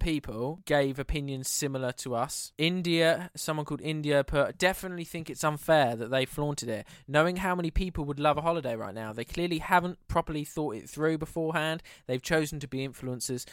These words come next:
so they need to positively influence."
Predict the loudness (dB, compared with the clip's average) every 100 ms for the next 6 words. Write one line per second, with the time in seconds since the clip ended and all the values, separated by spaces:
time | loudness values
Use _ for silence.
0 | -12 -8 0 0 2 -2 -2 -6 -12 -14
1 | -4 -2 0 -4 -6 -8 -6 -8 -8 _
2 | -6 -6 -6 -8 -8 -8 -4 -4 -4